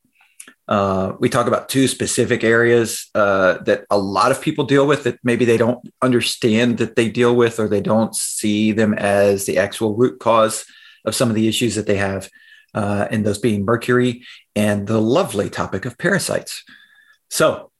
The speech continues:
uh, I think you're gonna get a lot out of this. She works with people, both, she explains, here in Waco and remotely. Um, so for those of y'all that are not in the area,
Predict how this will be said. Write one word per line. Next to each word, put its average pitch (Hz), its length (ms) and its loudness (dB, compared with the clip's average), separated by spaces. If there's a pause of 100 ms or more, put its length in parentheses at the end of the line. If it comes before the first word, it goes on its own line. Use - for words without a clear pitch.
uh, 123 760 2
I 123 80 0
think 147 260 -2
you're 139 100 -4
gonna 139 140 2
get 123 140 2
a 120 40 0
lot 117 280 2
out 107 160 0
of 107 80 -6
this. 113 220 0
She - 200 0
works 151 240 2
with 156 120 0
people, 160 680 2 (160)
both, 123 400 -2 (180)
she 123 140 0
explains, 120 380 -2
here 117 220 2
in 107 200 0
Waco 104 320 2
and 104 400 -2
remotely. 107 720 -2
Um, 98 600 -6
so 98 260 -4
for - 140 -8
those 104 200 -2
of 98 80 -8
y'all 107 140 0
that 104 140 -4
are 101 100 -2
not 98 300 -6
in 127 160 2
the 117 180 2
area, 113 440 0